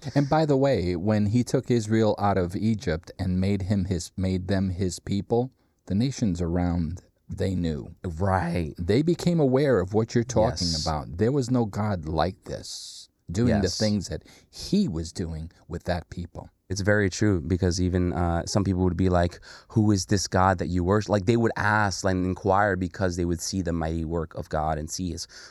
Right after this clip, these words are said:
Speaker 2: holiness through the people of Israel.
Speaker 1: A-, and, you know, Egypt was not no pushover nation.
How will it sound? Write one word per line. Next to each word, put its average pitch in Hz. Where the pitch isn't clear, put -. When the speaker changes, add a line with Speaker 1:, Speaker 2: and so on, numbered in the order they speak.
Speaker 2:
holiness 85
through 82
the 80
people 80
of 80
Israel. 78
Speaker 1:
A-, -
and, 185
you 247
know, 139
Egypt 185
was 147
not 139
no 110
pushover 107
nation. 90